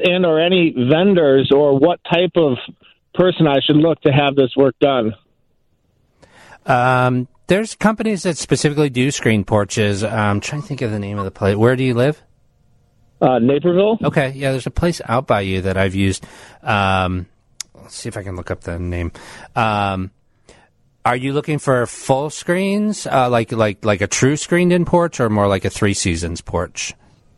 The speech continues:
Speaker 1: Um, I'd say a full screened, a full screen, yeah. Like, I, I want it to be, like, you know, permanently attached to the house, you know, almost like a room that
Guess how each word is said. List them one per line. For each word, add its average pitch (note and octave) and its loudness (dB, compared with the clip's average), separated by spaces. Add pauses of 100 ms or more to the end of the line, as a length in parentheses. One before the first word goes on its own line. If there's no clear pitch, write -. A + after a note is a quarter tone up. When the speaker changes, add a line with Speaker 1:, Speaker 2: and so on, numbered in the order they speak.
(520)
Speaker 1:
Um, D#3 0
I'd G3 0
say A#3+ 2
a D3+ 0
full F3+ 4
screened, D#3 4 (160)
a B2+ 4 (100)
full D3+ 4
screen, D3 4
yeah. C3+ 4
Like, B2+ 4
I, D3 2
I - 4
want F3+ 2
it D#3 -4
to D#3+ 0
be, D3+ 4
like, C3 2
you C#3 2
know, B2+ 2 (360)
permanently F3+ 4
attached D3 0
to C#3+ -2
the C3+ 4
house, C#3 2
you C#3+ 2
know, C3+ 4
almost C#3+ 2
like C#3+ 2
a C3 4
room C3+ 4
that A#2+ 2